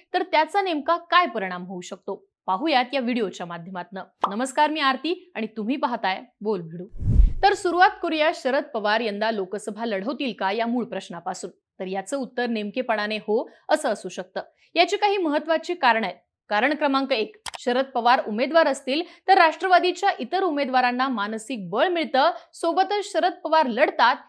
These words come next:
हे नरेटिव्ह पवारांना बिल्ड करणं सोपं ठरतं. कारण क्रमांक दोन, शरद पवार उमेदवार असतील तर अजित पवारांची कोंडी होऊ शकते. अजित पवार गटापेक्षा अधिक लोकसभेच्या जागा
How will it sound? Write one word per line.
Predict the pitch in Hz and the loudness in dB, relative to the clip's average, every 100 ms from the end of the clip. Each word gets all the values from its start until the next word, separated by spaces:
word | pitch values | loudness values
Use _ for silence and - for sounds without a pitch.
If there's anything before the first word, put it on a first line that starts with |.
| _ 254 | _ -2
हे | 277 | 0
नरेटिव्ह | 220 196 208 233 | 0 -2 -6 -6
पवारांना | 226 196 190 196 208 | -4 -2 -2 -4 -8
बिल्ड | 180 214 294 - | -6 -2 -2 -2
करणं | 202 190 220 | -6 -6 -8
सोपं | - 262 185 | -6 -4 -6
ठरतं. | - 185 196 - - - - | -8 -8 -8 -10 -12 -12 -4
कारण | 185 262 | -2 0
क्रमांक | 277 277 285 277 | 2 2 2 2
दोन, | 254 262 294 - _ | 4 4 0 -14 _
शरद | - 277 285 | 0 2 2
पवार | 285 277 285 | 0 2 2
उमेदवार | 269 269 285 294 | 2 0 2 2
असतील | 285 294 220 - _ - | 0 -2 -10 -10 _ 2
तर | 370 | 4
अजित | 311 269 403 277 | 4 4 2 2
पवारांची | 220 202 202 320 | 0 -2 -4 -6
कोंडी | - 320 330 | -2 0 2
होऊ | 349 311 | 4 2
शकते. | 311 277 - 277 - _ _ | 0 -2 0 -2 -2 _ _
अजित | 196 190 254 240 | -10 -6 -6 -4
पवार | 226 240 | 0 0
गटापेक्षा | 208 196 240 240 208 - 240 - | 0 -2 -2 -2 -6 -4 -4 -4
अधिक | 190 311 302 | -2 -2 -2
लोकसभेच्या | 302 294 269 277 269 269 | -4 -4 -4 -4 -2 -2
जागा | 254 240 233 | 0 2 2